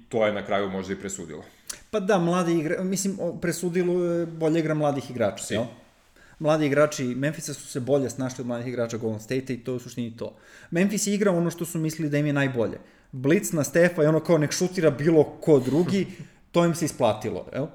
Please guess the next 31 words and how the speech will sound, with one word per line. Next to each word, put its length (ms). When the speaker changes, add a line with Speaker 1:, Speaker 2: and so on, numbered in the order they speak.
Speaker 2:
Pošto, 280
eto, 280
ti 160
drugi 380
nisu 500
uspevali 420
da 100
pogode, 440
bar 380
ne 340
onoliko 500
koliko 300
su 80
uspevali 360
u 80
regularnom 340
delu 200
sezone. 380
E, 300
Morant 400
cele 540
sezone 380
muku 320
muči 320
sa, 400
sa 400
trojkom 640
i 160
rešio 340
je 80
baš 220